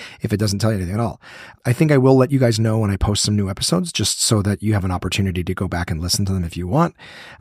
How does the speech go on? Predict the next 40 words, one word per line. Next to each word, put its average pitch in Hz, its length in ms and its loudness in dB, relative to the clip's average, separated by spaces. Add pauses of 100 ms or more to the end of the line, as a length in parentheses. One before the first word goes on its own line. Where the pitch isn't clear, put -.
But 104 180 0
episode 110 440 2
number 101 200 2
three 170 260 2
hundred 139 300 6
forty-seven 120 540 2
and 90 180 -4
three 135 180 2
hundred 107 300 4
forty-eight 92 380 -2
are 90 60 -4
now 85 160 -2
posted, 104 580 0 (320)
and, 80 400 0 (160)
and 98 80 -4
I 95 60 0
hope 98 180 -2
you 107 80 0
guys 101 380 0
get 110 120 0
a 104 60 0
chance 110 300 0
to, 107 260 -2
to 104 180 -4
listen 117 300 -2
to 117 80 2
them 120 160 2
and 113 140 2
enjoy. 127 340 0 (1700)
Also, 151 380 4
I've 123 100 0
been 127 160 4
working 120 320 2
on 101 540 -2 (340)
all 127 120 6
sorts - 280 2
of - 80 -2
podcast 92 380 -2
stuff. - 280 -6
So 87 340 -2